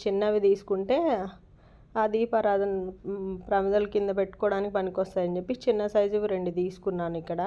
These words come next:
ఇంకా ఏమన్నా అవసరం అవుతాయేమోనని ఎంత ఆలోచించినా గుర్తు రాలేదు. ఇలా షాప్కి వచ్చినప్పుడు అస్సలు గుర్తురావు, ఇంటికి వెళ్తే మళ్ళీ గుర్తొస్తాయి. ఇక్కడైతే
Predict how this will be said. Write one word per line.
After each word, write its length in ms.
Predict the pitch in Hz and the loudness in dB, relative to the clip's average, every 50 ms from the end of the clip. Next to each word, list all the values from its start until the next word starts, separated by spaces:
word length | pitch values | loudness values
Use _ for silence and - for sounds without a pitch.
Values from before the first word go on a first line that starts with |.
| 220 262 320 320 - - - - - - - - - - - - | -2 -2 -4 -6 -8 -14 -18 -18 -18 -18 -18 -20 -20 -20 -16 -6
ఇంకా 360 | 254 240 240 233 233 254 240 240 240 240 240 | -4 -2 -2 0 2 4 6 6 8 6 6
ఏమన్నా 420 | 226 220 220 220 214 208 214 226 233 226 220 | 6 4 2 0 0 2 2 2 2 2 2
అవసరం 340 | 208 214 214 - 226 226 226 | 0 0 0 0 2 2 2
అవుతాయేమోనని 720 | 220 214 208 208 226 220 214 214 214 220 220 226 226 240 233 | 0 0 0 0 0 2 2 2 2 2 0 2 2 4 4
ఎంత 380 | 220 208 190 190 196 208 - 240 | 4 4 2 0 0 2 4 4
ఆలోచించినా 600 | 226 220 226 226 220 233 220 - - 220 226 226 | 4 6 4 2 2 -2 -4 -6 -4 -2 0 0
గుర్తు 360 | 214 214 214 196 196 - 202 | 0 0 -2 -2 -2 -2 -2
రాలేదు. 460 | 202 196 190 185 180 180 180 175 190 214 233 240 | 0 0 2 2 0 0 -2 -2 0 0 0 0
ఇలా 220 | 233 220 202 196 | 0 0 0 -2
షాప్కి 400 | 196 - 202 190 190 196 196 - 214 | -2 0 0 0 0 0 0 -2 -4
వచ్చినప్పుడు 420 | 208 208 - 202 208 208 226 202 | -4 -2 -4 -4 -4 -2 -2 -2
అస్సలు 320 | 185 180 - - 208 214 | -2 0 0 0 0 0
గుర్తురావు, 560 | 190 190 180 180 - - - 185 170 170 175 196 | 0 -2 -6 -6 -6 -4 -2 -2 -2 0 -2 -2
ఇంటికి 320 | 226 220 214 208 233 220 220 | -2 -2 -2 -4 -2 -2 -2
వెళ్తే 180 | 208 208 - 220 | 0 0 -2 -2
మళ్ళీ 260 | 208 190 180 185 180 180 180 | -2 -2 -2 -2 -2 -4 -6
గుర్తొస్తాయి. 720 | 180 185 - 185 185 185 - - 175 165 170 175 202 247 320 320 - - - - - - - - - 226 | -8 -4 -4 -4 -4 -4 -6 -6 -6 -4 -2 -2 0 -2 -2 -4 -6 -12 -18 -18 -18 -18 -20 -12 -10 -8
ఇక్కడైతే 420 | 208 - 233 226 233 240 240 | -2 2 4 4 4 4 4